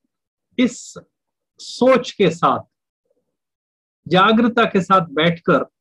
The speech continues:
इनको सुनना चाहिए कि परमेश्वर ने इन दस आज्ञाओं को इतना महत्वपूर्ण समझा कि मूसा को dictation देने के बदले परमेश्वर ने स्वयं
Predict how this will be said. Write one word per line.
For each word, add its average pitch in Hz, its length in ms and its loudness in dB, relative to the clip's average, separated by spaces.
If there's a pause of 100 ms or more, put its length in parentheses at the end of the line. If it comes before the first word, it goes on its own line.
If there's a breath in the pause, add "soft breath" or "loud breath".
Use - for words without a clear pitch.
(340)
इनको 175 300 2
सुनना 208 440 4
चाहिए 180 440 2
कि 214 360 0 (480)
परमेश्वर 226 580 2
ने 233 440 4 (160)
इन 214 280 4
दस 185 260 2
आज्ञाओं 185 560 4
को 220 320 4
इतना 202 340 0
महत्वपूर्ण 208 760 2
समझा 156 600 2 (960)
कि 214 100 4
मूसा 196 560 4
को 180 460 0 (1200)
dictation 277 920 0
देने 240 300 2
के 226 200 2
बदले 170 680 0 (680)
परमेश्वर 185 600 0
ने 202 180 2
स्वयं 180 380 0